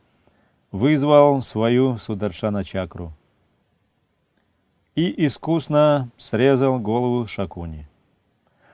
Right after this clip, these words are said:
поднял обезглавленное тело демона с земли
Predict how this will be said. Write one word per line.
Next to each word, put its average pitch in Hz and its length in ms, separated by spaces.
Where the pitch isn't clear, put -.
поднял 123 400
обезглавленное 131 760
тело 123 300
демона 117 380
с 101 40
земли 107 400